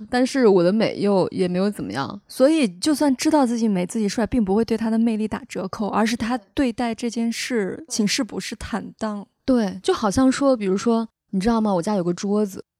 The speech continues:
Speaker 1: 这种感觉，就是他，他觉得我的美貌就像我家的桌子一样。
Speaker 2: 就不是说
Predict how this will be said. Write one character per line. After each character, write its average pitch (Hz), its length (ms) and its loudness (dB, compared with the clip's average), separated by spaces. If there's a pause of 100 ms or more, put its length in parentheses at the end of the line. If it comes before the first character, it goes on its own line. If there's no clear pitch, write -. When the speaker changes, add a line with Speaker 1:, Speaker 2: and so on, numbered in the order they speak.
(140)
Speaker 1:
这 269 100 6
种 269 100 6
感 202 220 4
觉， 147 280 -2
就 349 100 0
是 403 60 4
他， 453 260 4
他 440 40 2
觉 311 140 2
得 320 80 4
我 247 100 6
的 233 80 2
美 240 140 2
貌 220 180 2
就 226 80 -6
像 247 140 2
我 185 80 0
家 202 100 0
的 202 100 0
桌 190 240 -2
子 185 120 -6
一 - 20 -8
样。 - 20 -8
Speaker 2:
就 269 60 0
不 - 120 2
是 277 80 8
说 262 300 4